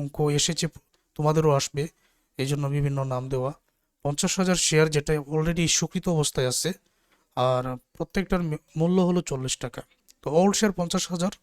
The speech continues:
আর পি জিরো বা মার্কেট প্রাইস per share চল্লিশ টাকা করে। For the proposed আর এন ডি program, the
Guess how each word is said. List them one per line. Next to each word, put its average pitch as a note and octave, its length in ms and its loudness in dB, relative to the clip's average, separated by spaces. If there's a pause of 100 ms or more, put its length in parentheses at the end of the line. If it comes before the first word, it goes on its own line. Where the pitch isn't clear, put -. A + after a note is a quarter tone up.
(1200)
আর C3 80 2 (120)
পি G3 120 0 (100)
জিরো F#3 200 2 (320)
বা C#3+ 80 4 (180)
মার্কেট D3 320 0
প্রাইস F#3 180 0 (100)
per D3+ 120 2 (100)
share F3+ 260 0
চল্লিশ E3+ 320 -2
টাকা E3+ 160 -2 (100)
করে। E3+ 160 -2 (1400)
For F3 220 4
the G#3+ 60 6 (160)
proposed G3+ 560 -2 (500)
আর F3+ 100 4 (200)
এন E3 80 2 (120)
ডি D3+ 80 0 (140)
program, C3+ 340 -2 (920)
the E3+ 80 4